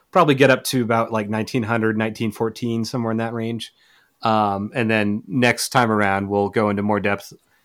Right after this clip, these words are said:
on the G M streetcar conspiracy and why Alfred P. Sloan was a bag of shit.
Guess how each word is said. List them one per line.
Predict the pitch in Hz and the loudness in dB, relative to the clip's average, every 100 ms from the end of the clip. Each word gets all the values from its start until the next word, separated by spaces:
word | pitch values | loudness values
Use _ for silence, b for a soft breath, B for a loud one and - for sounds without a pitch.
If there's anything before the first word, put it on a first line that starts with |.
| _ _ - | _ _ -2
on | 107 101 98 95 101 | 0 0 -2 -4 -8
the | 123 110 104 | -6 -2 -2
G | 98 113 | 0 0
M | 107 | 2
streetcar | 101 - 110 104 110 | 0 -4 -6 -2 -4
conspiracy | - 110 - 117 104 - 107 101 98 _ _ _ _ - | -2 -8 -4 -4 -2 -4 -4 -4 -8 _ _ _ _ -6
and | 110 101 98 98 95 92 | -4 -2 -2 -4 -6 -8
why | 123 117 110 107 104 110 | -2 4 6 6 4 0
Alfred | 113 - 110 | -2 0 -6
P. | - 117 | -2 -4
Sloan | 104 117 107 101 98 101 | -2 -2 -2 -2 -4 -4
was | 101 98 | -4 -4
a | |
bag | 95 101 | -4 -4
of | 95 | -4
shit. | - 101 - | -4 -4 -6